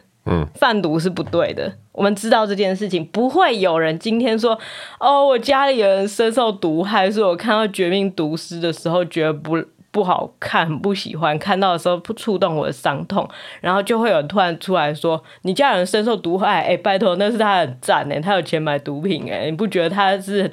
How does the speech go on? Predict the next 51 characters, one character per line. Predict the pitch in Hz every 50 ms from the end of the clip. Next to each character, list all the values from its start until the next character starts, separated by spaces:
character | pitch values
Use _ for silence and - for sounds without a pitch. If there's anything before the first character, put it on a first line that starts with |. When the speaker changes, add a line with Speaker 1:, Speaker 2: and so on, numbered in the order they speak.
| -
Speaker 2:
赚 | - - 208 170 147 151
到 | 165 180 160 151
吗？” | 151 156 151 - 151 - _ _ _ _ _ _ _ _ _ _
不 | - 262 - -
会 | 392 359 302
有 | 220 175
人 | 165 160
这 | 175 208
样 | 202 202 202 202 196
讲， | - 175 - -
Speaker 1:
嗯。 | - _ _ _ _ -
Speaker 2:
因 | - 262 330
为 | 339
大 | 320 294
家 | 269 254 254 254
都 | 233 233 226
知 | 220 220 214
道 | 226 220 202 190 - - - - - - _
家 | - - 226 220 226
里 | 214 180
的 | 160
人 | 151 147 147
深 | - 190 185 196
受 | 220 196 180
毒 | 185 - 151 - 185
害， | - - 190 - - - - _ _ _ _ _ -
然 | - 175 185
后 | 196 190 - -
无 | 147 196 202
法 | 208 247 226 175 160 - - - _ _ _ - -
戒 | - 247 226 196
除 | 180 180 180 170
毒 | 170 - 165 170
瘾 | 165 151 -
是 | 160 - - 262
一 | - - 160
件 | - 208 175 165
痛 | - 196 175 156
苦 | 147 - 160 -
的 | - - - -
事 | - 170 156
情。 | - - - - - - _ _ _ _ _ _ _ -
可 | - - 226 220
是 | 214 370 359
如 | 262 254
果 | 240 247 233 190
今 | - 220 220 233
天 | 240 233 226
有 | 202 160
人 | - - 151
说 | - 185 170 170